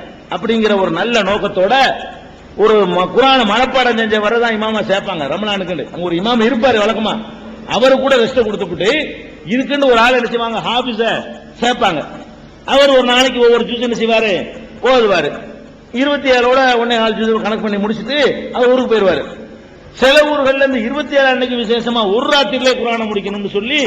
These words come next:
சபீனாங்கிற பேர்ல இரு-, ஒரே ராத்திரில முழு குர்ஆனை ஓதி என்ன செய்வாங்க, தொழ வைக்கிற பழக்கமும் இருக்குது. அவர் சகோதரர் என்ன கேட்கிறாருன்னு கேட்டா,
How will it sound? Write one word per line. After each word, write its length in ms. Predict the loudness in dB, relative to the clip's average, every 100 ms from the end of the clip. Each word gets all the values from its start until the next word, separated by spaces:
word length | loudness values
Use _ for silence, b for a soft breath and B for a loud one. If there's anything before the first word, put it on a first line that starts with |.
| -2 -10 -14 -16 -4
சபீனாங்கிற 600 | -2 0 0 2 2 0 0
பேர்ல 280 | 0 0 2 2 2 -2 -14 -16 -8
இரு-, 320 | -4 -4 -2
ஒரே 240 | 2 4 4
ராத்திரில 400 | 4 2 -2 -2
முழு 180 | -2 -2
குர்ஆனை 340 | -2 -4 -2
ஓதி 200 | -2 -2
என்ன 140 | -2 -4
செய்வாங்க, 340 | -4 -4 -4 -4 -6 -12 -18 -6
தொழ 120 | 0
வைக்கிற 260 | 2 2 0 0
பழக்கமும் 420 | -2 -2 0 0
இருக்குது. 280 | 0 -2 -4 -6 -14 -16 -18 -20 -20 -10
அவர் 180 | -4 -2
சகோதரர் 440 | 0 2 4 4
என்ன 100 | 2
கேட்கிறாருன்னு 500 | 2 2 2 0 0
கேட்டா, 300 | -4 -4 0